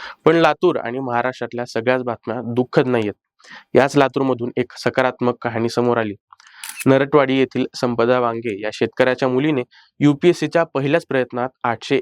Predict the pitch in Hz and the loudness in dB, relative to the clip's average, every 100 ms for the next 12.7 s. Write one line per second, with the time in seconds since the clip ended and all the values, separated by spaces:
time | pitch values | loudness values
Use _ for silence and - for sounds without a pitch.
0 | - 123 131 127 127 120 131 127 123 123 | -2 -2 0 2 0 2 0 0 -2 -2
1 | 120 123 110 107 98 _ _ - - - | -2 -2 -2 -4 -8 _ _ -20 -20 -20
2 | - 143 147 151 175 165 143 135 143 123 | 0 2 2 2 2 2 2 2 2 0
3 | 131 113 - - _ 139 123 127 - 143 | -2 -2 -6 -10 _ 2 4 2 0 2
4 | 123 135 - 120 139 127 127 123 139 131 | 2 2 -2 -2 -2 -2 -2 0 0 0
5 | 143 131 127 127 127 113 123 - - - | 0 -2 -2 -2 0 -2 -6 -10 -20 -18
6 | - 165 160 151 160 160 156 151 131 127 | -4 0 2 0 0 0 -2 -4 -2 -4
7 | 120 127 120 113 117 113 - - _ _ | -6 -2 0 2 2 0 -6 -14 _ _
8 | _ - 113 120 120 110 135 123 131 143 | _ -2 0 2 2 2 2 2 2 2
9 | 120 123 _ _ - _ 135 139 143 123 | -4 -6 _ _ -20 _ 0 2 2 0
10 | - 139 117 117 123 113 113 110 101 - | -2 -4 -2 0 0 0 0 -2 -6 -12
11 | - - 131 127 131 147 - - - 131 | -6 0 2 2 2 0 -2 -6 0 2
12 | 143 135 104 107 107 - | 2 0 -2 -4 -2 0